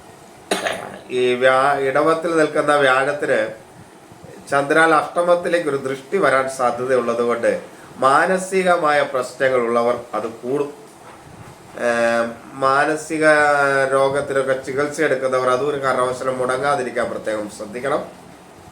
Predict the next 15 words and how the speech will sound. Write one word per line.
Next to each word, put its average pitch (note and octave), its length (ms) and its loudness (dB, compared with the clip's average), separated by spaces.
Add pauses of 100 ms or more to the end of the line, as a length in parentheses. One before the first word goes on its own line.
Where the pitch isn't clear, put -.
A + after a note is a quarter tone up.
(920)
അതേപോലെ D#3 760 4 (200)
മാനസികമായ D#3 960 2
സമ്മർദ്ദങ്ങൾ, D#3+ 840 0
പന്ത്രണ്ടിലേക്ക് C3+ 680 0
വരുന്ന B2+ 480 2
ദൃഷ്ടി A#2 420 -6
വ്യാ-, B2+ 360 2
മാനസികമായ D3 960 2
സമ്മർദ്ദങ്ങൾ D3 880 -2 (460)
വർദ്ധിപ്പിക്കുന്നതാണ്. B2 1000 0 (840)
ഈ D#3+ 180 -2
കാര്യങ്ങളൊക്കെ C3 560 2
വേണം, B2+ 300 2
ശ്രദ്ധിച്ച് C3+ 520 -4
വേണം, B2+ 340 2